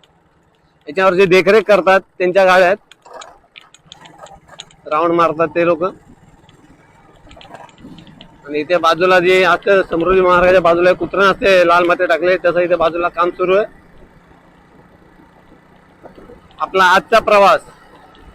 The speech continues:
वडपे ते खडवली, मला खडवली येथील कोणी जर विचारलं होतं, खडवलीहून समृद्धीवर कशा जातात ते, actually मला सुद्धा माहित नाही, परंतु मी शो-, शोधण्याचा प्रयत्न करीत आहे.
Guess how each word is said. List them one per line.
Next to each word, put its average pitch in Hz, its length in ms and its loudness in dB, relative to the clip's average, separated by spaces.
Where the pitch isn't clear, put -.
वडपे 196 340 0
ते 233 180 0
खडवली, 185 500 2
मला 196 360 0
खडवली 202 440 2
येथील 220 640 -2
कोणी 202 160 0
जर 233 120 4
विचारलं 254 340 2
होतं, 226 180 4
खडवलीहून 220 580 2
समृद्धीवर 202 540 -2
कशा 202 240 0
जातात 185 280 0
ते, 170 100 -6
actually 185 360 -6
मला 190 180 0
सुद्धा 208 220 -4
माहित 185 240 0
नाही, 208 120 -8
परंतु 196 580 -2
मी 208 120 -2
शो-, 180 380 0
शोधण्याचा 190 440 -4
प्रयत्न 180 300 -8
करीत 160 280 -4
आहे. 127 100 -14